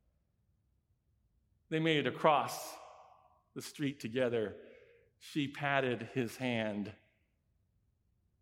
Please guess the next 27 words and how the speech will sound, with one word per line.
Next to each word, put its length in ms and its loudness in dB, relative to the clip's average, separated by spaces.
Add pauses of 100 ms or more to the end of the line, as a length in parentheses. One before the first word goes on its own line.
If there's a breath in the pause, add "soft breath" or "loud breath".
(260)
and 160 -6
then 220 -2
he 720 -4 (220)
turned 300 0
back 400 2
to 80 -2
wait 420 2
until 260 0
the 80 0
lights 320 0
changed 540 -4 (1080)
to 80 -4
go 140 4
back 240 0
across 480 0
the 80 -8
street 340 -8
to 80 -6
his 200 -6
truck. 480 -2 (2500)
I'm 120 -2
just 120 -4
standing 300 -2
there 120 -4
watching 440 0
this 160 -6
unfold. 680 -4